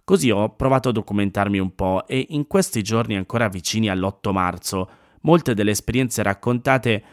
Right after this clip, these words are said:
riguardano quelle dei beni confiscati trasformati in case famiglia e centri antiviolenza di accoglienza,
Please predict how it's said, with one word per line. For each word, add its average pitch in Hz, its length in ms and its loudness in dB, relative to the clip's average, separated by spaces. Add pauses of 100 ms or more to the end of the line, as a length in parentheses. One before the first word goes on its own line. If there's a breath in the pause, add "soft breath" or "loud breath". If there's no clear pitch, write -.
(200 soft breath)
riguardano 123 520 2
quelle 127 240 2
dei 107 140 0
beni 117 200 0
confiscati 110 760 -4
trasformati 107 800 -2
in 98 240 -2
case 104 300 -2
famiglia 120 680 -2
e 101 120 0
centri 104 420 -2
antiviolenza 104 800 -2
di 92 140 -4
accoglienza, 90 840 -4